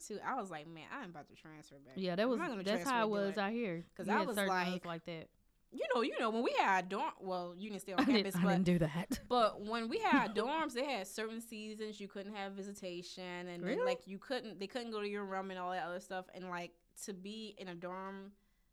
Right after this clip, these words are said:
Speaker 1: helping my best friend move in,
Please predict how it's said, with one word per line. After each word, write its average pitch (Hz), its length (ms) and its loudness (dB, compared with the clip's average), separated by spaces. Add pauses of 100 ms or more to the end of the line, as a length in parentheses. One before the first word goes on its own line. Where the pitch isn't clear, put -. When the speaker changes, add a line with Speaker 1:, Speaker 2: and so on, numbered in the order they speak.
(320)
Speaker 1:
helping 196 420 -2
my 185 320 -4 (140)
best 180 320 -6
friend 185 320 -8
move 190 260 -8
in, 185 400 -8